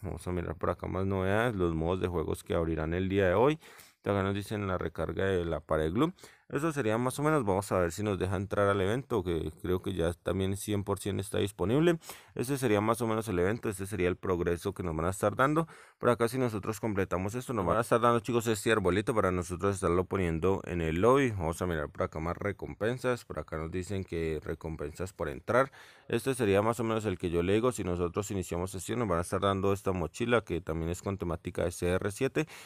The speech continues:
que está demasiado épica, en mi opinión a mí me gustó. También les voy a estar dando la fotico o un video por ahí para que ustedes más o menos la vean y miren a ver si es de su agrado. Vamos a mirar por acá más recompensas. Acá dice elige.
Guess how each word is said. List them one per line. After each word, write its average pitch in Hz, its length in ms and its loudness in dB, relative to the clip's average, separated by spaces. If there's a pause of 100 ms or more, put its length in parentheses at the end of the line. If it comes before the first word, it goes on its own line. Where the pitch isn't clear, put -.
(140)
que - 80 -2
está 120 180 2
demasiado 110 480 4
épica, 117 220 0
en 101 100 2
mi 92 60 2
opinión 87 320 -2
a 92 60 0
mí 107 120 0
me 107 100 0
gustó. 95 360 -2
También 85 260 0
les 92 100 0
voy 92 120 4
a 95 40 4
estar 98 200 0
dando 98 260 4
la 92 140 4
fotico 113 400 -4
o 98 280 6
un 82 180 0
video 98 240 4
por 95 140 0
ahí 117 80 2
para 98 180 4
que 82 80 -2
ustedes 85 240 -4
más 95 200 -2
o 104 40 -2
menos 98 200 2
la 82 120 2
vean 104 280 4
y 90 60 2
miren 85 260 0
a 90 120 0
ver 80 80 -4
si 85 180 -2
es 92 100 0
de 98 120 0
su 90 160 -4
agrado. 117 360 4 (480)
Vamos 101 160 0
a 101 40 2
mirar 92 260 4
por 92 140 2
acá 90 160 2
más 92 160 2
recompensas. 113 760 -2
Acá 82 260 0
dice 95 280 2
elige. 143 460 0